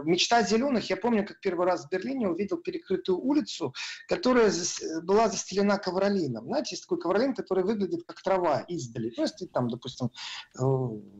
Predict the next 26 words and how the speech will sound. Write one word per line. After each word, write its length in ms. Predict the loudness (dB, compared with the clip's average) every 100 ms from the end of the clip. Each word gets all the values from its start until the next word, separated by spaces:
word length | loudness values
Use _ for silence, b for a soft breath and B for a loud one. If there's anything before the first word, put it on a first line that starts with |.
| -20 -20 -20 -20
нормальное 880 | -4 2 6 8 8 6 6 6 4
зрение, 380 | 2 2 2 2
а 40 |
ты 120 | 2 0
надел 380 | 0 2 2
очки 400 | 2 0 -2 -2
для 260 | 0 2 2
близоруких. 760 | 0 0 2 4 2 -2 -10 -4
И 40 |
вам 160 | 0 0
кажется 300 | 0 -2 -2
вообще, 240 | -2 -2
что 140 | -4 -4
это 100 | -6
натуральная 540 | -2 2 4 2 -2
трава. 420 | -2 0 0 -2 B B B B _
Полностью 600 | 4 6 6 2 -2 -10
вся 340 | -6 -2 2 2
улица, 380 | 2 0 -4
там, 140 | -8 -10
километра 440 | -2 0 0 -2
полтора 480 | -2 -2 0 2 2
была 280 | 2 2 2
застелена. 680 | 2 -4 0 0 0 -4 -10 _ _
И 640 | -10 -2 2 6 6 6 2 0
так 280 | -4 -4 -8